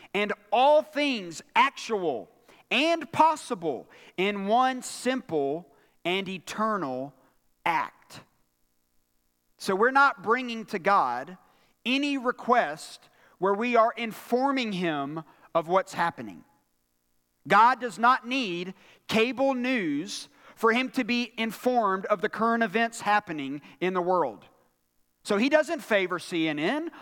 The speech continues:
Fox News, M S N B C. He doesn't need any of them because none of them would be in existence if he didn't create content for them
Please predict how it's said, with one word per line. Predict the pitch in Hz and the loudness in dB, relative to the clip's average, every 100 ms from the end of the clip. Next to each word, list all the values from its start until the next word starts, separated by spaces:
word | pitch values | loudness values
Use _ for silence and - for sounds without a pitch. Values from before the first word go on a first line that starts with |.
| - | -2
Fox | 190 202 - | 2 2 0
News, | 185 196 247 285 - - - | -8 -4 -2 -4 -6 -14 -8
M | 160 196 | -2 0
S | 214 233 | 0 -2
N | 226 | -6
B | 226 | -6
C. | 196 214 233 269 - - | -4 -4 -2 -2 -6 -8
He | - 294 | -2 2
doesn't | 302 233 | 2 0
need | 226 247 240 - | -4 -2 -2 -4
any | 247 339 339 | -2 0 2
of | 208 | 0
them | 165 160 196 220 - | -2 -4 -4 -8 -6
because | 202 226 240 | -2 0 -2
none | 202 226 269 349 | -4 0 2 2
of | 294 | 2
them | 285 | 0
would | 262 226 | 0 0
be | 240 | 0
in | 233 | 0
existence | 196 160 285 - 196 190 - - | -2 -2 -4 -2 -4 -4 -10 -6
if | 208 | -2
he | 175 311 | 0 0
didn't | 311 277 | 0 -2
create | - 254 247 247 - | -2 2 2 0 0
content | 247 330 285 - 202 208 - | 4 4 2 -4 -4 -4 -4
for | 208 | -4
them | 196 208 214 220 | -2 0 -2 -4